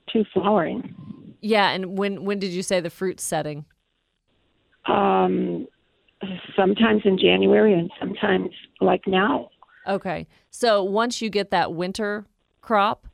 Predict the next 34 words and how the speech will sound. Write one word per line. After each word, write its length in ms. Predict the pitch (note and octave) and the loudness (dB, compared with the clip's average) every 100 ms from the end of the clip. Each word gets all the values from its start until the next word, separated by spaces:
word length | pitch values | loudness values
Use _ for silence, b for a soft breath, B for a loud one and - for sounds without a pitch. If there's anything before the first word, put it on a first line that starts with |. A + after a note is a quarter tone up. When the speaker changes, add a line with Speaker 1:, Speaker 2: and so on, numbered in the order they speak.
| - | -4
Speaker 2:
you 120 | G#3+ | -2
know, 120 | G3+ | 0
because 260 | F#3+ F#3+ F#3+ | -2 -4 -2
we 120 | F3 | -4
do 160 | F3 | -4
see 140 | E3+ F#3 | -4 -4
a 80 | E3+ | -2
lot 180 | E3+ | -2
of 80 | E3 | -2
the 60 | D#3+ | -8
citrus 360 | - D#3+ F3 | -12 -12 -12
in 80 | - | -10
the 60 | E3+ | -8
wintertime, 480 | E3 E3 F#3+ F3+ F3 | -6 -6 -6 -6 -4
wait 220 | G3 G#3 | -6 -4
till 120 | G#3 | -4
all 220 | D3+ F#3+ | 0 0
the 80 | F#3+ | -2
fruit's 320 | - F#3+ F#3 | -4 -6 -4
ripened, 560 | F3+ E3+ E3 F3 E3+ E3 | -2 -2 -2 -6 -6 -10
you've 140 | E3+ | -10
picked 200 | - F#3 | -8 -4
off 220 | F3+ F3 | -2 -2
all 180 | F3 E3+ | -2 -2
of 120 | E3 | -2
the 100 | E3+ | -6
ripening, 560 | D#3+ D#3+ D#3+ E3+ E3+ E3+ | -4 -4 -4 -8 -10 -12
the 300 | - E3+ D#3+ | -8 -6 -6
ripened 400 | - F3 F3 E3+ | -2 -2 -2 -6
fruit, 380 | D#3+ F3+ F3 G#3+ _ _ _ - | -8 -6 -6 -10 _ _ _ -8
then 320 | F3 F3+ E3+ | -2 -2 -2
do 160 | E3 | -2
it. 60 | D3+ | 2
Speaker 1:
Uh-huh. 240 | G#3+ G#3 | 4 4